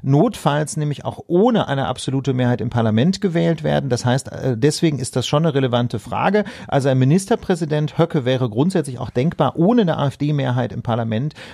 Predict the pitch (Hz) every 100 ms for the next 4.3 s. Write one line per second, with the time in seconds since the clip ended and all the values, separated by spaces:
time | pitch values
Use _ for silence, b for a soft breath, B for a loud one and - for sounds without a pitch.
0 | B 123 170 170 127 123 143 139 127 113
1 | 131 139 - 131 127 123 131 107 123 117
2 | 127 - - 107 - 113 - 117 - 123
3 | - 104 - 127 165 151 - 92 98 107
4 | 117 120 -